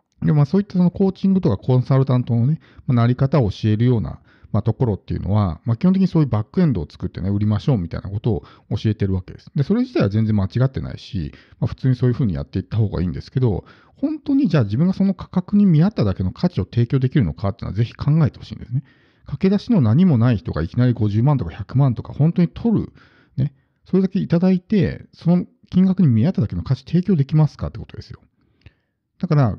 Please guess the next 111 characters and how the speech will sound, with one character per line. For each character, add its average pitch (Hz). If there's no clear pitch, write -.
コ -
ー 381
チ -
と 123
か 95
コ -
ン 160
サ 170
ル 170
に 175
な 190
る 151
こ -
と 107
自 101
体 120
は 85
い 101
い -
ん 80
で 65
す -
け 107
ど、 95
自 98
分 220
の 247
提 208
供 220
で 202
き 214
る 143
価 101
値 -
が -
そ -
ん 185
な 196
に 180
多 185
く -
な 117
い 131
ん 113
で 73
あ 67
れ -
ば、 98
い 139
き -
な 226
り 233
そ 226
ん 220
な 214
高 202
額 190
な 185
ね、 196
金 156
額 147
で 143
売 127
る 160
ん 127
じ 95
ゃ -
な 73
く -
て、 -
ま 185
ず 254
は -
ね、 -
本 117
当 147
に 139
数 -
千 131
円 135
と -
か -
ね、 131
ま 95
あ、 -
一 101
万、 123
二 92
万 110
と -
か、 -
そ 107
れ 123
ぐ 143
ら 190
い -
か 202
ら 202
始 190
め 233
て 254
も -
い 107
い 208
と -
思 -
う -
ん -
で 101
す -
ね。 147